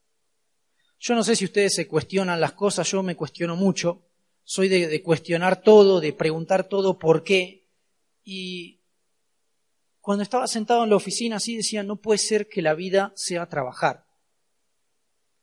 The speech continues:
O sea, no, no puede ser, no me entra en la cabeza. Como decíamos el otro día, ¿qué, qué pasaba en, los cavernícolas tenían oficina? En la era medieval estaba el Departamento de Recursos Humanos.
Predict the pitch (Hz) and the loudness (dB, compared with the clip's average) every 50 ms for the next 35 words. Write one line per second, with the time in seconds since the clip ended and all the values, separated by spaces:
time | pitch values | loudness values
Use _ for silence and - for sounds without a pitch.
0 | _ _ _ _ _ _ _ _ _ _ _ - 135 139 143 139 139 151 165 175 | _ _ _ _ _ _ _ _ _ _ _ -18 -12 -8 -8 -8 -8 -8 -12 -14
1 | 190 185 190 202 - - 220 214 190 - - 196 151 127 - - _ - 170 196 | -12 -10 -10 -8 -2 2 2 2 2 2 0 0 -2 -2 -4 -10 _ -10 -4 -4
2 | 208 214 208 214 202 196 185 170 156 151 - 151 143 156 143 - - - 123 127 | -2 -2 -2 0 -2 0 0 0 -2 -2 -2 0 0 0 0 -2 -4 -8 -12 -16
3 | _ _ _ _ _ _ _ _ - 170 170 170 165 160 - 202 214 202 190 170 | _ _ _ _ _ _ _ _ -4 -4 -4 -2 -4 -4 -4 -4 -4 -4 -4 -4
4 | - 170 165 185 170 185 175 185 190 180 160 147 143 - 214 214 - - _ _ | -4 -4 -6 -6 -6 -4 -4 -2 0 2 0 0 0 -2 -4 -6 -6 -8 _ _
5 | _ _ _ _ - 220 220 - 214 196 - - 214 214 208 202 190 175 170 156 | _ _ _ _ -6 -6 -2 0 0 2 4 4 4 4 4 4 2 0 -2 -4
6 | 151 147 143 139 135 - _ _ _ _ _ _ _ _ - 139 - - 170 156 | -8 -12 -18 -20 -20 -20 _ _ _ _ _ _ _ _ -20 -8 -2 2 2 4
7 | 165 175 208 233 - 226 196 175 - 170 185 196 190 170 - 147 - - 208 220 | 4 2 2 0 2 2 0 0 0 -4 -6 -6 -6 -6 -8 -8 -8 -6 -6 -6
8 | 196 139 - _ _ _ _ _ _ _ _ _ _ _ _ _ _ _ _ _ | -8 -8 -12 _ _ _ _ _ _ _ _ _ _ _ _ _ _ _ _ _
9 | _ _ _ _ _ _ _ _ _ _ _ _ _ _ _ _ _ _ _ _ | _ _ _ _ _ _ _ _ _ _ _ _ _ _ _ _ _ _ _ _
10 | _ _ _ _ _ _ - 160 165 170 190 208 226 226 202 180 165 165 165 165 | _ _ _ _ _ _ -8 -4 0 2 4 4 4 4 2 0 -2 -2 0 4
11 | 180 208 214 202 202 - - 185 180 180 175 165 156 147 143 151 - 156 151 151 | 6 6 6 4 0 0 0 0 2 4 4 2 2 0 -2 -2 0 0 0 0
12 | - 156 170 190 190 196 175 165 151 151 151 - 175 175 170 185 156 160 156 165 | -2 -4 -4 -4 0 2 2 2 2 0 -4 -6 -8 -8 -8 -8 -8 -8 -4 -4
13 | 185 202 202 180 143 - - - - - | -2 -2 -2 -4 -6 -8 -12 -18 -20 -20